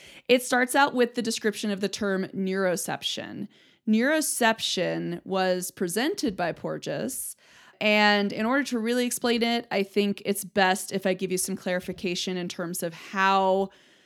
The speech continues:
the field of neuroscience defines things like sensation, perception, consciousness, awareness, stuff like that,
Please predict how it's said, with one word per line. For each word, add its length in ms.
the 260
field 380
of 100
neuroscience 800
defines 720
things 280
like 140
sensation, 720
perception, 800
consciousness, 600
awareness, 360
stuff 220
like 160
that, 240